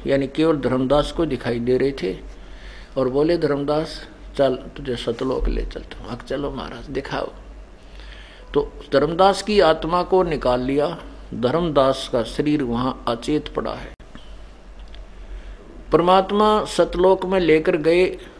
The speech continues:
और उससे पहले यहाँ इक्कीस ब्रह्मांड सारे दिखाए, काल का निज स्थान दिखाया,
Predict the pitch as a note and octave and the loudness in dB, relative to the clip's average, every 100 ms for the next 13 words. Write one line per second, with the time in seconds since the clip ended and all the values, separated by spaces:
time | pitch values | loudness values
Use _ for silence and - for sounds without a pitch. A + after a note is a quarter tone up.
0 | - - E3 F3 F#3 D#3+ E3 F3 F#3+ E3+ | -10 0 2 4 4 4 2 4 4 4
1 | D#3+ D#3+ F#3 E3+ D#3+ D3+ D3 E3+ D#3+ - | 4 0 0 -2 0 0 0 -2 -4 2
2 | C#3+ D#3 D#3 D3+ - D3 E3 D#3 - - | 4 4 2 0 0 2 4 2 -6 -16
3 | - - - - D3 D#3 D#3+ - D3+ D3 | -16 -18 -14 -2 4 4 4 2 2 2
4 | D#3 D3+ - - D3 D#3 D#3 D#3 D#3+ D3+ | -2 -2 -4 0 0 0 -2 -2 0 4
5 | E3 - | 2 0